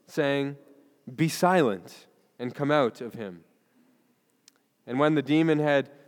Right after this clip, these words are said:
thrown him down in their midst, he came out of him, having done him no harm. And they were all amazed and said to one another, 'What is this word?' For with authority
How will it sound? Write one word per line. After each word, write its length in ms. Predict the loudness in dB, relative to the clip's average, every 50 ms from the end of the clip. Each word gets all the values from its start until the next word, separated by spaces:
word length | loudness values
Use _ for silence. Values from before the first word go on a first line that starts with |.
| _ _
thrown 560 | -20 -8 0 4 6 8 8 8 8 8 6
him 200 | 6 4 4 4
down 420 | 4 4 6 6 6 6 6 6
in 100 | 4 4
their 220 | 4 4 4 4 4
midst, 420 | 2 2 2 0 0 -2 -8 -12
he 80 | -12 -12
came 300 | -6 -4 -2 -2 0 0
out 160 | 0 -2 -2
of 80 | -4
him, 260 | -6 -6 -8 -8 -10 -14 -18 _ _ _ _ _
having 340 | _ -4 -2 0 -2 -2 0
done 220 | 0 0 0 0
him 320 | 0 -2 -2 -2 -2 -2 -2
no 260 | 0 0 0 0 -2
harm. 440 | -2 -2 -2 -2 -2 -4 -6 -12 -18 _ _ _ _ _ _ _ _ _ _ _ _ _ _ _ _ _ _ _ _ -20 -14 0
And 140 | 2 4 8
they 80 | 10 10
were 120 | 10 10
all 240 | 8 8 8 8 8
amazed 580 | 8 8 8 6 8 8 8 6 6 6 4
and 180 | 4 2 2 2 -4 -12 -20 -16
said 400 | -14 -12 -4 0 2 2 2 4
to 120 | 4 4 4
one 180 | 6 6 6
another, 340 | 6 6 4 6 6 4 2 2 -2 -12 -18 -12
'What 460 | -10 0 8 10 10 10 10 6 0 -6 -2
is 400 | 0 4 4 6 4 4 2 4
this 240 | 4 6 6 6 4
word?' 600 | 4 6 8 8 8 8 8 6 6 4 0 -8 -16 -20 -20 -20 _ _ _ _ _ _ _ _ _ _
For 140 | 6 8
with 240 | 8 10 8 6 2 -2
authority 840 | -2 -2 -2 2 4 6 8 8 8 8 6 4 2 0 -2 -4